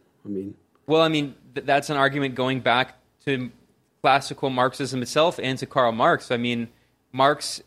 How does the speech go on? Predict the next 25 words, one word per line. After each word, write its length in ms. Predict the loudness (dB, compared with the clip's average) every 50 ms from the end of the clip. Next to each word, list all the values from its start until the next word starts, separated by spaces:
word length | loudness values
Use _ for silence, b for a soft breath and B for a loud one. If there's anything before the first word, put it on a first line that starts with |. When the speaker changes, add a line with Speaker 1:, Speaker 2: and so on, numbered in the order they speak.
| -8
Speaker 2:
and 300 | -4 -2 -2 -2 -2 0
many 260 | 0 0 0 2 0
of 80 | 0 0
the 100 | 0 -2
original 320 | 0 0 -2 -2 -2 -4 -2
Marxists 480 | 0 0 0 -2 -4 -8 -8 -8 -6
all 240 | -2 2 4 4 4
thought 460 | 2 0 2 4 4 4 4 2 0
that 300 | 0 0 0 0 -4 _ _ _ _ _ _ -8
the 60 | -8
first 560 | -8 -4 0 0 2 2 0 -4 -12 -12 -6
socialist 380 | -2 -2 -2 -2 -2 -8 -2 0
revolution, 520 | 0 0 0 0 -2 -2 -2 -4 -6 -8
of 140 | -8 -6 -2
course, 260 | -2 -2 -2 -2 -6
would 300 | -6 -2 -2 -2 -2 -2
be 140 | -2 -2 -2
in 140 | -2 -4 -2
Germany 500 | 0 2 2 2 2 -2 -2 -4 -4 -4
or 200 | -2 -2 -2 -2
somewhere 380 | -2 -4 -4 -2 0 0 0 0
in 140 | -2 0
Western 400 | 2 0 0 0 -2 -8 -8 -4
Europe 380 | -2 0 2 2 0 0 -4 -8 -8
in 300 | -6 -4 -4 -4 -6